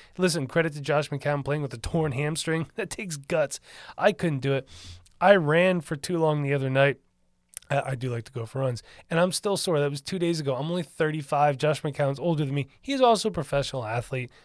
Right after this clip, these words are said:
so he is in better shape than I am. And he looks like Ivan Drago. But that being said, Carson Wentz did the right thing by pulling himself out of the game. He, he is married. He is, his wife is pregnant. They're expecting their first child. So there are things bigger than football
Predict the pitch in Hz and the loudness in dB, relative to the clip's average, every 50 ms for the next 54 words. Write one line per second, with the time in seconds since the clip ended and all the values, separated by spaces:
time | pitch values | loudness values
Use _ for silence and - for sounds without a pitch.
0 | _ - - 156 139 135 - _ - - 202 190 185 170 151 160 147 127 135 127 | _ -8 -6 -4 -4 -6 -8 _ -6 -2 2 4 4 4 2 0 -2 0 0 0
1 | 127 127 - - 143 123 - - 120 135 147 147 139 135 - - - - - - | 0 -2 -4 -4 -6 -6 -4 -2 2 4 4 6 4 2 0 -4 -18 -12 -4 2
2 | 208 208 226 208 196 175 - - 160 139 143 135 123 123 120 120 117 117 123 123 | 4 4 6 6 4 2 2 0 0 0 0 0 0 0 -2 -2 -2 0 2 2
3 | 123 120 117 110 107 - - - - - - - - - - 233 220 185 208 208 | 2 0 -2 -4 -6 -8 -12 -20 -20 -20 -20 -20 -16 0 4 6 6 6 6 2
4 | 196 180 - - 180 156 131 - - 196 196 - 202 185 165 143 110 - - 156 | 2 2 2 2 0 0 2 4 4 6 6 4 4 2 0 0 -2 -4 -4 -4
5 | 175 175 220 208 151 120 147 160 180 170 - - 139 139 135 127 120 120 - - | -2 0 -2 -2 0 2 2 2 2 0 -4 -4 -2 -2 0 -2 -2 -4 -4 -4
6 | 143 151 165 160 151 147 127 - 135 127 127 - - _ _ _ - 139 151 165 | -2 -2 -2 -2 -2 -2 -2 -2 -2 -2 -4 -6 -10 _ _ _ -4 0 2 2
7 | 175 190 156 151 127 117 117 113 113 117 117 110 _ _ _ _ _ _ - - | 2 2 0 -2 -2 -2 -4 -4 -4 -6 -8 -10 _ _ _ _ _ _ -18 -12
8 | - 147 147 147 131 139 - - - 139 175 190 180 185 170 165 165 165 165 160 | -8 -6 -6 -6 -6 -10 -12 -10 -6 -4 -4 -2 0 2 4 4 4 4 2 -2
9 | - - 143 131 131 135 131 135 - - 131 123 139 151 165 156 - 165 - - | -4 -6 -6 -6 -4 -6 -6 -8 -12 -12 -8 -2 -2 -2 -2 -2 -4 -8 -6 -4
10 | - 156 147 139 143 135 - 143 135 127 - - 147 139 - 139 135 135 131 - | -2 -2 0 -2 -2 -4 -4 -4 -4 -4 -4 -6 -8 -8 -6 -6 -6 -6 -6 -6
11 | 156 160 - - - 151 139 131 131 120 - 156 139 123 - - - - - - | -6 -6 -6 -4 -2 -2 0 -2 -2 -2 -2 -4 -4 -4 -6 -10 -18 -20 -20 -20
12 | - _ - 175 226 262 262 262 - 202 196 202 180 135 113 _ _ - 156 151 | -14 _ 0 2 2 2 2 2 0 0 0 0 0 -2 -4 _ _ -4 -2 0
13 | 151 170 160 139 131 127 120 - - 147 143 143 - 123 110 104 104 104 - | 0 0 0 -2 -2 -6 -8 -6 -4 -4 -4 -4 -4 -6 -6 -4 -6 -8 -10